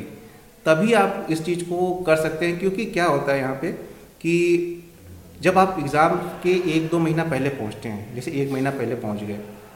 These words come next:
क्वेश्चन पेपर लगा रहे हैं उसमें, और साथ में आपको रिवीजन भी है, साथ में आपको पेपर्स भी आगे के करने हैं, सोचना है कि जी, जीपैट होगा, तो इस समय आपको इतना बर्डन हो जाता है कि आप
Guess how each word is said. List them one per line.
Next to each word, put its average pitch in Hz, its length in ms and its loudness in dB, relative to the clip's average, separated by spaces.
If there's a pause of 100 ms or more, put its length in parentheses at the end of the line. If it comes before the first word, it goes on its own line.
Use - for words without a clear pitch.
(160)
क्वेश्चन - 220 -2
पेपर 151 280 -2
लगा 131 280 4
रहे 131 100 0
हैं 131 60 -2
उसमें, 123 360 -6 (380)
और 139 80 4
साथ 139 280 2
में 156 80 0
आपको 151 180 0
रिवीजन 131 380 0
भी 139 180 -2
है, 123 400 -6 (240)
साथ 139 280 4
में 160 100 4
आपको 160 440 2
पेपर्स 143 520 -2
भी 147 140 0
आगे 147 260 4
के 147 120 -2
करने 139 240 0
हैं, 143 80 -2
सोचना 143 340 0
है 143 220 0
कि 123 60 -4
जी, 127 80 0
जीपैट 131 560 -2
होगा, 131 240 -2 (520)
तो 202 240 -4
इस 196 140 0
समय 214 140 2
आपको 208 200 2
इतना 170 240 2
बर्डन 139 360 2
हो 160 100 2
जाता 139 260 0
है 170 60 -2
कि - 80 -4
आप - 440 -2